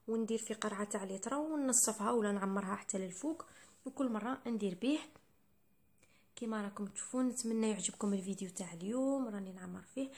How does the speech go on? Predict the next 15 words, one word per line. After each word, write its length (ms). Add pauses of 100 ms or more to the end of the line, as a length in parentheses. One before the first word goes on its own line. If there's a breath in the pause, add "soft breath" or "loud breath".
(480 loud breath)
نتمنى 360
يعجبكم 420
الفيديو 340
تاع 200
اليوم. 280
الا 200
راكم 240
جداد 280
ما 60
تنساوش 420
تخلوا 300
لي 100
جيم 460
وتعليق 880
وابوني 1080